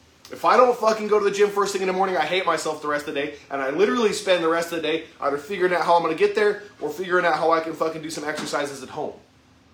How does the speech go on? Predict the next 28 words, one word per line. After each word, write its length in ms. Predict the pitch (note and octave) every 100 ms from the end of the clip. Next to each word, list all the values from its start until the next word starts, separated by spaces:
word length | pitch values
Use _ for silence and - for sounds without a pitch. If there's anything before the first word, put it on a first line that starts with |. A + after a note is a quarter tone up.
| _ _ -
Because 240 | D3+ D#3
I'm 120 | D#3+ D3
very 220 | E3+ D#3+
committed 360 | D#3+ D#3 D3+
to 60 | D3
my 120 | B2+
health. 380 | C3+ C#3 - - -
I'm 120 | A#2+
very 260 | D#3+ F#3
committed 580 | F#3 E3+ E3 F#3 D#3+ C#3+ - - -
to 120 | D3+
fucking 400 | - D#3+ D3+ D3
building 420 | D#3 E3+ E3 D#3 - - _ _ _ _ -
a 100 | C3+
body, 460 | C#3+ D3+ D#3+ D#3+ D#3
a 80 | C3
lifestyle, 800 | D3 D3 D#3 - D3+ D#3 D3+ - - -
and 140 | D3+
a 40 | C#3+
level 260 | D#3 D3
of 80 | D3
energy 420 | D3 F3 E3+ D3 D3+
that 100 | C#3+
I 60 |
will 200 | C#3 C3
get 300 | B2 F#3+ B3
from 300 | - E3+ D3+
that 340 | B2+ A#2 -